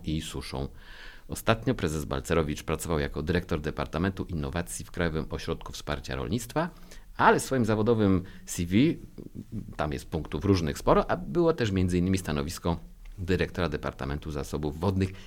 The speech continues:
w Ministerstwie Środowiska, czyli nie jest to gość znikąd,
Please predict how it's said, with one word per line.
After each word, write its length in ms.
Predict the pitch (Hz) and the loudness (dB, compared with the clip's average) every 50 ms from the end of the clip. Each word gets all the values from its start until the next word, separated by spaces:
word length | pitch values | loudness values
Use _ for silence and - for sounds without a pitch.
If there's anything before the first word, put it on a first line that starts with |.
| - - - - - - | -14 -14 -14 -12 -2 4
w 40 | |
Ministerstwie 680 | 107 117 131 120 - - 90 85 - - - 95 82 - | 6 8 8 6 6 4 0 0 0 0 0 -2 0 2
Środowiska, 500 | - 104 92 90 87 90 85 - 76 76 | 2 2 2 4 2 0 0 0 -2 2
czyli 240 | - 120 117 104 | 4 6 6 8
nie 100 | 104 120 | 8 8
jest 200 | 113 110 104 110 | 8 8 6 4
to 100 | - 92 | 4 4
gość 360 | 98 101 95 92 - - 87 80 | 6 6 6 6 4 -2 -2 0
znikąd, 600 | 90 92 104 123 120 117 131 131 143 139 - | 4 8 8 8 8 8 6 6 6 4 2